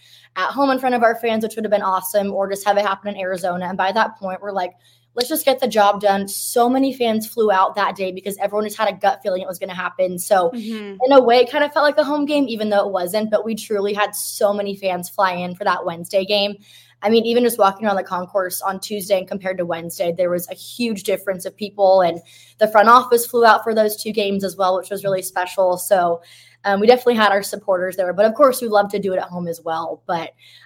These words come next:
Speaker 1: I guess wherever it happens, it's meant to be. And
Speaker 2: Yeah.
Speaker 1: it was so special that it was in Arizona, where we have spring training about forty-five minutes away.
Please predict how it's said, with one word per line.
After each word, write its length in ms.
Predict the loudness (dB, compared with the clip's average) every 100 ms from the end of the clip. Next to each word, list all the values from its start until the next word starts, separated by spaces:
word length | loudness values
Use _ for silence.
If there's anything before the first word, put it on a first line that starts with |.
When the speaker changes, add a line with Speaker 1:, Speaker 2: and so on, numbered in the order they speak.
| 0
Speaker 1:
I 80 |
guess 180 | 4 4
wherever 220 | 6 8
it 60 | 8
happens, 360 | 6 2 0 -4
it's 180 | -4
meant 180 | -6 -6
to 100 | -8
be. 200 | -8 -6
And 60 | 0
Speaker 2:
Yeah. 100 | 2
Speaker 1:
it 40 | 2
was 80 |
so 120 | -2 -10 _
special 200 | -12 -4
that 60 | -4
it 80 | -4
was 120 | -8
in 100 | -4
Arizona, 480 | -2 0 -2 -2 0
where 120 | 0
we 80 | -2
have 180 | -4 -6
spring 260 | -8 -8
training 360 | -6 -8 -8 -8
about 300 | -4 -4 -4
forty-five 420 | -8 -8 -6 -6
minutes 240 | -8 -14 -14
away. 320 | -12 -12